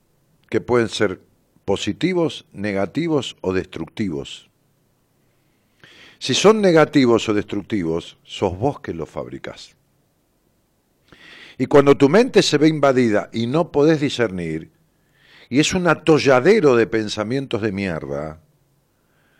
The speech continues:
entonces de alguna manera hay que empezar a explicarse qué pasa por lo cual no podés generar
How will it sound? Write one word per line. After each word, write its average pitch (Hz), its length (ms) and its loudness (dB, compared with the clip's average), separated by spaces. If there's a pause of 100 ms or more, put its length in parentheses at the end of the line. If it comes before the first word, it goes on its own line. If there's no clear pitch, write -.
(280)
entonces 120 500 2
de 110 60 0
alguna 135 300 0
manera 127 300 0
hay 110 60 -4
que 98 80 -6
empezar 101 380 -6
a 120 60 -4
explicarse 110 840 -4
qué 139 200 -2
pasa 92 760 -6 (720)
por 104 160 -2
lo 104 140 0
cual 117 260 0
no 110 140 -8
podés 104 260 -4
generar 90 760 -6